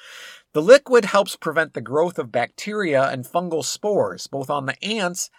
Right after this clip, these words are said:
and inside the nest. Most male ants lack this gland, but they benefit from the shared secretions of the female worker ants.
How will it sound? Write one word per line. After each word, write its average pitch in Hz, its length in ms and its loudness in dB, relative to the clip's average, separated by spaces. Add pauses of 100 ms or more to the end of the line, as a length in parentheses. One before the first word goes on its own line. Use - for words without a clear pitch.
and 214 140 -8
inside 185 460 -2
the 123 80 -4
nest. 127 500 -8 (600)
Most 202 320 0
male 233 440 -2
ants 147 380 -4
lack 139 340 2
this 135 220 -8
gland, 170 560 -4
but 139 140 -2
they 165 100 0
benefit 190 640 -4
from 151 160 -4
the 147 80 -6
shared 156 400 -4
secretions 127 640 -8
of 104 160 -6
the 127 80 -4
female 139 440 -8
worker 139 400 -6
ants. - 460 -16